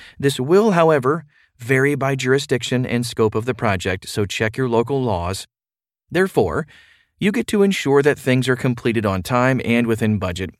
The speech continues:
and you would hire and manage all of the other subcontractors. Why might you want to do this? Here are some thoughts. First, you can save the money that you would pay a general contractor.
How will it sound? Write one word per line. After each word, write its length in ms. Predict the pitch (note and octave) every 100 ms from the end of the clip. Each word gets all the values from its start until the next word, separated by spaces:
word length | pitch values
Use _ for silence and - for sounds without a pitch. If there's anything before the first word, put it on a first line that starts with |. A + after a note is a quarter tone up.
| -
and 300 | C3+ D#3+ D3
you 80 |
would 140 | D3+ C3+
hire 340 | A#2+ A#2+ C3
and 240 | G2 B2 G#2
manage 340 | G2 G2+ F#2+ -
all 240 | A2 A#2+
of 100 | A#2
the 140 | B2
other 180 | E2 G#2
subcontractors. 1040 | G#2 - E3 D3+ G#2+ F#2+ F#2+ D#2 C2+ C2 - _ _ _ _ _ _ _
Why 420 | - F#2 G2 G#2+ A#2
might 260 | A#2 A#2+
you 140 | A#2 C3
want 240 | B2 C#3
to 100 | C#3
do 160 | C#3 D#3+
this? 440 | F3+ C#4+ - - _ _ _ _ _ _
Here 200 | - C4
are 120 | B2
some 160 | A#2 F3+
thoughts. 480 | B2+ G2+ G#2 - - _ _ _ _ _ _
First, 380 | - C#4+ - - _ - - _ _
you 100 | -
can 120 | C#3+
save 280 | C3 E3 E3+
the 80 | E3+
money 380 | F#3+ A3 G2+ F2
that 160 | G#2+ F#2+
you 140 | B2+
would 160 | A#2 G2
pay 140 | B2
a 60 | B2+
general 360 | B2+ B2+ C3
contractor. 680 | C3 D#3 D3+ A#2 F#2+ F#2+ F2+